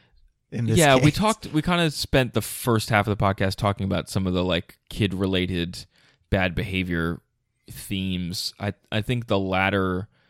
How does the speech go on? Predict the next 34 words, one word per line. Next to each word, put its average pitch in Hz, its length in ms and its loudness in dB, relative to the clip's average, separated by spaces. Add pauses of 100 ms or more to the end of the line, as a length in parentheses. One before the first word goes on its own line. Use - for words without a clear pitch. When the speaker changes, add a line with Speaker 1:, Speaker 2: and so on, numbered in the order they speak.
(760)
Speaker 2:
part 95 220 2
of 90 60 0
the 87 80 0
discussion 92 540 -4
that 80 220 -4 (460)
maybe, 80 380 -8
thankfully, 76 440 -4
we 78 100 -2
don't 92 160 0
have 87 100 -2
as 78 100 -8
much 76 200 -8
time 82 200 -4
for 78 280 -2 (520)
is, 101 400 2
um, 85 420 -2 (920)
torture 147 420 4
porn 190 800 0
in 180 160 2
a 185 40 6
way. 185 300 0
Like, 113 380 0 (760)
his 131 280 4
books 135 320 6
have 131 180 6
certainly 131 440 4
been 131 160 4
acu-, 127 400 0
and 113 140 0
this 117 120 2
book 127 180 0
in 127 80 2
particular 120 360 0
has, 113 200 0